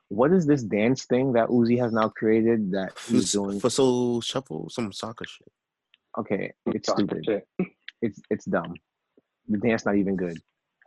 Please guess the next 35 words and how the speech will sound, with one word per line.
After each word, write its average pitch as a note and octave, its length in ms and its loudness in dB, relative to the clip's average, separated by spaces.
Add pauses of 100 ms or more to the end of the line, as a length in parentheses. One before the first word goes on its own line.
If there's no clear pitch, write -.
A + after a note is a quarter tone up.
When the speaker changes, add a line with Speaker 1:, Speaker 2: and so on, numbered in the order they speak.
(160)
Speaker 1:
Um, G#2 640 0 (720)
Speaker 3:
That's - 280 -20
not A#2 120 -6 (680)
Speaker 1:
I - 140 0
don't C#4 240 2
Speaker 3:
Yeah, A3 120 8
Speaker 1:
even F#3+ 180 4
Speaker 3:
he B2+ 60 -2
Speaker 1:
un-, C3+ 140 2
Speaker 3:
was - 80 -8
there. G2+ 220 -10
Speaker 1:
like, A2+ 160 4 (380)
I, C#3 140 0 (120)
once C3+ 300 2
again, G#2 480 2 (100)
being F#2+ 400 2 (100)
the, G2 220 0 (220)
the F#2+ 160 0
elder F#2 480 -2 (420)
of G2 160 -6
the G#2 80 2
group, F2 340 -4 (160)
I - 140 -4
don't G#3+ 220 4
even D3 260 4
really A2 220 4
understand. G2 840 -2
I G#2 40 2
didn't D3 140 6
even D#3 160 4
know A2 120 4
Uzi G#2+ 300 2
was F#2+ 160 0
with E2+ 200 -2
Drama F#2+ 460 -2